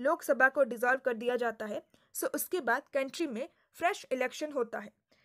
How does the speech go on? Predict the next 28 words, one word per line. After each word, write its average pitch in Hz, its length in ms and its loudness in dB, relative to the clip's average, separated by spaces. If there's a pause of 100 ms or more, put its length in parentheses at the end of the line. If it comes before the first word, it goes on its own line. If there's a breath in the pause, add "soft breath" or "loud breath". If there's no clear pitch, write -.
(200 soft breath)
So 330 140 -4
उसके 370 220 -6
बाद 330 160 2
finally 262 460 -2
फरवरी 277 400 -2
नाइनटीन 277 320 -6
हंड्रेड 269 440 -4
एंड 262 140 -6
सेवेंटी 262 360 -4
वन 269 220 2
में 254 140 -6
हमारी 240 260 -4
कंट्री 254 380 -6
में 247 180 -8 (220)
फिफ्थ 381 200 -4
जनरल 247 420 2
इलेक्शन 233 360 -2
होता 233 280 -2
है 233 180 -4
to 247 100 -10
the 233 180 -2
लोकसभा। 226 560 -2 (500 soft breath)
So 392 180 0
फिफ्थ 349 240 -8
जनरल 277 300 2
इलेक्शन 254 340 -2
नाइनटीन 269 300 -6
हंड्रेड 285 340 -6